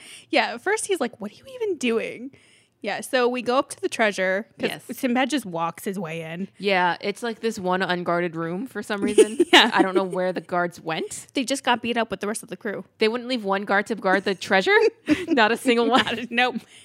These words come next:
Speaker 1: no one.
Speaker 2: So we find out that the treasure is the Book of Peace, which looks neat. It's, like, glowing and
Speaker 1: Oh my
Speaker 2: it,
Speaker 1: God,
Speaker 2: like,
Speaker 1: it looks so cool.
Speaker 2: Yeah.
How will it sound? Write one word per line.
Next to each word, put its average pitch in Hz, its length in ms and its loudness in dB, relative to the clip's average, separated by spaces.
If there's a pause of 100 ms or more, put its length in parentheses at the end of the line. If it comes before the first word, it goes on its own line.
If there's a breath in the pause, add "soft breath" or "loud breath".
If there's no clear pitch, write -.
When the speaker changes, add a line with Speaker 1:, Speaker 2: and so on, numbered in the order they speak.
(100 loud breath)
Speaker 1:
no 240 200 4
one. 196 280 2 (200)
Speaker 2:
So 233 280 0
we 233 140 -2
find 247 180 2
out 233 80 0
that 226 120 -4
the 214 80 -2
treasure 214 340 0
is 190 340 -2
the 175 160 -4
Book - 160 -6
of 180 140 -8
Peace, 165 360 -6
which 170 220 -6
looks 175 180 -6
neat. 160 220 -6
It's, 170 140 -10
like, 165 140 -6
glowing 160 440 -6
and 196 120 -4
Speaker 1:
Oh - 20 0
my - 20 0
Speaker 2:
it, 339 60 -6
Speaker 1:
God, 392 60 -2
Speaker 2:
like, 226 80 -2
Speaker 1:
it - 20 -6
looks 247 200 -8
so 240 140 -6
cool. 247 400 -4
Speaker 2:
Yeah. 359 320 -2